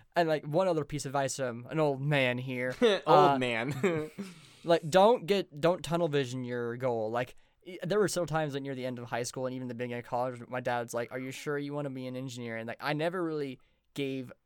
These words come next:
Speaker 1: other options more of a, a deeper thought. But it wasn't until my senior year that I realized just how much I enjoy voice acting. And I now realize that maybe I would have preferred being a voice actor. So now I'm like, uh, so, like, it's just important to, like,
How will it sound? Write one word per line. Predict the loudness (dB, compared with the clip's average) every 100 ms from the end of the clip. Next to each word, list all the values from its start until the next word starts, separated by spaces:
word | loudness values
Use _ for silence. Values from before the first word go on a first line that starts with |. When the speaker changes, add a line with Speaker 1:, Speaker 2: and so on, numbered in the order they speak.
| -4
Speaker 1:
other | -2 0
options | 0 0 -2 -8 -6
more | -2 2 2
of | 0 -4
a, | -8
a | -8
deeper | -10 -12 -10 -12
thought. | -4 -2 -2 -4 _ _
But | -2
it | 4
wasn't | 4 2
until | 0
my | -2
senior | -2 -4
year | 0
that | 0
I |
realized | 2 0 -2
just | -6
how | -4
much | -4 -4
I | -4
enjoy | -4 -8 -4 -4 -2
voice | -4 -4 -4 -2
acting. | -2 -4 -8 -10 -10 _ _ -6
And | -4
I | -2
now | 2 2
realize | 2 2 0
that | -2
maybe | -6 -4
I | -2
would | -2
have | -6 -10
preferred | -6 -6 -6
being | -8
a |
voice | -4 -4 -2 -2
actor. | -4 -4
So | -6 -2
now | -2
I'm | -2
like, | -4 -6 -4
uh, | -4 -4
so, | -2 0
like, | 0 -2 -6 _ _ _ _ _
it's | -8 -4 -2
just | -2 -2 -2
important | -2 2 2 0 -4
to, | -4 -2
like, | 0 -2 -6